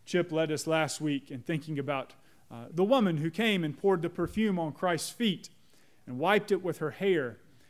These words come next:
In another place, in another gospel, when this woman did that,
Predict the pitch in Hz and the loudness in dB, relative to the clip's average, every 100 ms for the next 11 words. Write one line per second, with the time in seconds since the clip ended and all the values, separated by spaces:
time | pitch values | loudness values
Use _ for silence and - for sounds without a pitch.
0 | - 160 165 196 220 202 170 170 185 185 | -8 -2 0 4 4 4 2 2 2 0
1 | 165 160 180 180 151 165 170 - 180 156 | -4 -4 -2 -2 0 0 -2 -4 -6 -4
2 | 165 165 156 - 170 160 151 170 147 165 | -4 -6 -6 -6 -6 -4 -2 -2 2 2